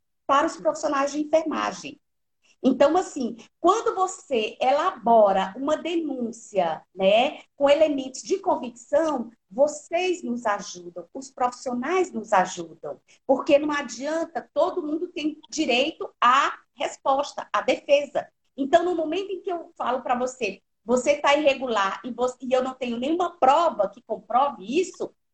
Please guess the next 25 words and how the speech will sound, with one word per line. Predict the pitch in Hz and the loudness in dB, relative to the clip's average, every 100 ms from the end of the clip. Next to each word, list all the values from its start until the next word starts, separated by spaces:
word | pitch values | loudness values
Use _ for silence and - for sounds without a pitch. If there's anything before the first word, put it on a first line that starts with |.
| _ | _
fica | 359 440 370 | 2 4 2
mais | 262 226 - | 0 -2 -2
difícil | - 190 185 190 | -12 -16 -14 -16
de | - | -10
trabalhar. | - 185 180 156 143 - _ _ _ _ _ - | -6 -2 -2 -4 -10 -16 _ _ _ _ _ 2
Uma | 269 | 4
outra | 403 415 381 | 6 4 -2
situação | - 339 285 - 254 254 | -2 2 2 2 0 0
também | 247 196 226 254 247 226 | -2 0 0 2 0 0
que | 240 | 0
a | |
gente, | 220 220 220 226 - - 220 214 220 - | 0 -2 -4 -4 -8 -6 -4 -6 -8 -10
juntamente | - 277 392 453 349 285 233 220 233 240 247 | -2 2 2 2 0 0 0 -2 -2 -6 -6
com | 226 | -2
o | |
Ministério | 226 226 220 - 247 262 247 | 0 0 -2 2 2 2 -4
Público | 233 233 - 208 | -10 -12 -12 -10
do | 190 | -6
Trabalho, | - 160 156 185 233 233 160 147 _ _ _ _ _ _ _ - | -4 -2 -2 -2 0 0 -2 -10 _ _ _ _ _ _ _ 2
nós | 247 254 254 | 4 4 4
elaboramos | 240 226 226 302 277 254 277 277 196 220 | 2 2 2 2 2 -2 -4 -8 -8 -8
um | |
instrumento, | 220 - 285 294 233 254 294 | -10 -8 -4 0 0 -2 -6
uma | 220 190 | -6 -4
planilha, | 226 302 247 233 240 359 | 0 0 0 0 -2 -4